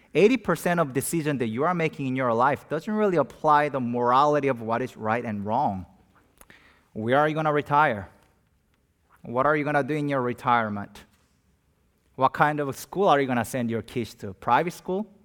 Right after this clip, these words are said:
Public school? Christian school? What career will you choose? Those kinds of wisdom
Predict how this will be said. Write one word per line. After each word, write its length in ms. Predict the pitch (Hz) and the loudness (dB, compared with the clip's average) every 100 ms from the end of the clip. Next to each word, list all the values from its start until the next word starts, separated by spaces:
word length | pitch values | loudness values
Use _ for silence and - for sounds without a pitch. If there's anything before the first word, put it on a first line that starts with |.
| - | -6
Public 360 | 139 143 175 - | -4 -4 -6 -10
school? 340 | - 180 185 - _ | -8 -6 -6 -12 _
Christian 420 | - 147 151 175 | -8 -6 -6 -10
school? 480 | 165 - 190 214 - _ _ _ _ _ _ - | -12 -6 -6 -6 -10 _ _ _ _ _ _ 0
What 180 | 151 - | 0 0
career 400 | - 156 196 202 | -2 0 2 2
will 240 | 135 127 | 2 0
you 120 | 113 | 0
choose? 460 | 104 - 117 95 - _ _ _ _ _ _ _ - | -6 -8 -8 -8 -12 _ _ _ _ _ _ _ -2
Those 200 | 180 - | -2 0
kinds 320 | - 196 190 | 2 2 2
of 260 | 180 127 | 0 -2
wisdom 680 | 131 247 - - 113 110 135 | -2 -2 -2 0 0 0 -4